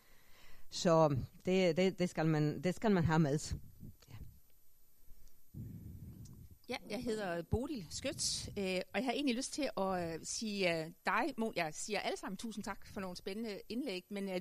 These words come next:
Speaker 2: jeg, jeg bliver rigtig glad for din sidste kommentar, Monica, om at, øh, det er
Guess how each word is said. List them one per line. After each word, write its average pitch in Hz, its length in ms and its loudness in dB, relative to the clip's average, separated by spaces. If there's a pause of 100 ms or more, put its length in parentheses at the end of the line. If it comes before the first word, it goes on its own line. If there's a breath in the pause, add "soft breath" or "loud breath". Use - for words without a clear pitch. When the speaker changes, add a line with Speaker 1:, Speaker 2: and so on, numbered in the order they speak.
(140)
Speaker 2:
jeg, 202 80 0 (200)
jeg 220 180 2
bliver 214 140 0
rigtig 262 240 0
glad 240 160 4
for - 100 -4
din 214 160 2
sidste 320 240 2
kommentar, 254 500 0
Monica, 185 520 -2
om 196 260 -2
at, - 260 0
øh, 175 180 2 (420 loud breath)
det 214 140 2
er 202 140 4